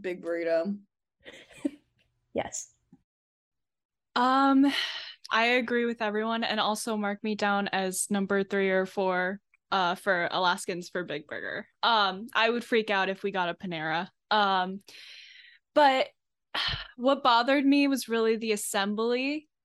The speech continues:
Speaker 3: and, like, everyone saying, like, "That's so unrealistic how you would, like, have a brawl in the assembly building." First of all, to talk about the assembly building, if there's anyone who's listening to this who has not been to Alaska,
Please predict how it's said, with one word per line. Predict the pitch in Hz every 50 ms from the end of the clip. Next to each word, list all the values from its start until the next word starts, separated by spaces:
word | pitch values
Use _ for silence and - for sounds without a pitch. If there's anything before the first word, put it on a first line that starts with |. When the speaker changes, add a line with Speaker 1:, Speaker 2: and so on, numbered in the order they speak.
| _ _ _ _ _ _ _ _ -
Speaker 3:
and, | 240 240 233 220 220 220
like, | 214 208 208 - -
everyone | 214 208 208 214 220 220 220 214
saying, | 214 - 240 226 214 214 208
like, | 208 202 202 - -
"That's | 226 214 208 - -
so | - - - - - 240 220 220 220 226 233 233 240 - -
unrealistic | - 220 220 220 220 214 208 202 196 202 - - - 220 208 202
how | - - 214 202 185 190 185 185 180 185 185 - - - - - - - _ _ _ _ _ _
you | - 190 202 220 226 220 214
would, | 214 220 208 208 202 202 - _ _ _ _ _ _
like, | 220 208 202 -
have | - - 214 208 214 214 202 202 - - _ 240 214 - _ _ _ _ _
a | 214 220
brawl | - - - 190 196 190 185 190 185 190 220 262 294 311 - _ _ _ _ _
in | - 233 240 240
the | 240 220
assembly | 214 - 214 202 208 220 233 247 262
building." | 247 277 277 285 285 311 320 320 330 330 -
First | - 349 381 370 - -
of | 233 196
all, | 190 170 170 175 190 202 - _ _ -
to | 262 247
talk | - 320 311 320 320
about | 262 254 226 220 226
the | 220 208
assembly | 208 - - 247 240 226 214 196 180
building, | - 180 170 160 170 165 151 180 - - - - - - - - - - - - _ _ _ _ _ _
if | - 202 185 -
there's | 196 190 185 180
anyone | 202 220 247 285 294 294 285 277 277 277 277
who's | 269 247 226 240
listening | 247 254 254 - 262 254 254 254 254 247
to | 262 254
this | 240 254 247 254 262 - - -
who | - 233
has | 202 196 190 190 - - - 180
not | 196 208 208 202 208 214 220 - - _
been | 226 226 233 233
to | - 285
Alaska, | 285 277 240 214 220 - - 220 208